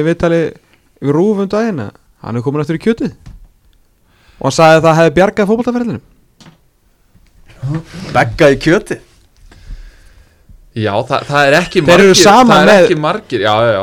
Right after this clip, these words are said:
Speaker 1: Þeir eru saman með hlaðvarp, sko.
Speaker 3: Já. Ég
Speaker 1: Já.
Speaker 3: verð að viðurkenna það að ég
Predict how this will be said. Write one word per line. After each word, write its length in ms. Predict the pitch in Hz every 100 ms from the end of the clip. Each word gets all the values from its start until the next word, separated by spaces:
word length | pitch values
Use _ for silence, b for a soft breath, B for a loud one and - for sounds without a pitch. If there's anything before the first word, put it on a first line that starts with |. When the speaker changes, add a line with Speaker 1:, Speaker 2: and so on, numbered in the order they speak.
| 113
Speaker 1:
Þeir 100 | 147
eru 60 | 139
saman 300 | 190 170 151
með 80 | 147
hlaðvarp, 380 | 190 107 107
sko. 200 | - 175
Speaker 3:
Já. 140 | 151 113 117 117 _ _ _ _ -
Ég 80 | 117
Speaker 1:
Já. 40 |
Speaker 3:
verð 240 | 147 208 196
að 80 | 165
viðurkenna 380 | 214 180 135 131
það 160 | 104 92 _ _ -
að 60 |
ég 20 | 110